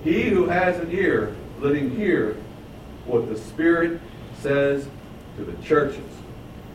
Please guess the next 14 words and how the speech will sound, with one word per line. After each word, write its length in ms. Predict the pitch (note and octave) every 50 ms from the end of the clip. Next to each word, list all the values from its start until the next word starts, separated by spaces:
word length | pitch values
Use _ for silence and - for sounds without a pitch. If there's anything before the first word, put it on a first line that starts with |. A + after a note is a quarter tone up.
| - -
It's 100 | - -
not 280 | - A#3 - - - -
only 380 | F3+ A#3 C#4 C4+ A3+ F#3+ D#3
a 60 | D3+ D3
message 460 | D#3+ F3+ F#3 F3+ - D3+ C3+ B2+ A#2+
for 160 | - - C#3
this 220 | C#3 C#3 C#3 C3+
age, 380 | - - - - C#3 B2+ B2 -
it's 160 | A3 - -
a 80 | - -
message 360 | E3 G3 A#3 A#3 - - -
for 180 | - - A3 G#3+
all 220 | F#3+ - F3+ D#3+
ages. 180 | - - -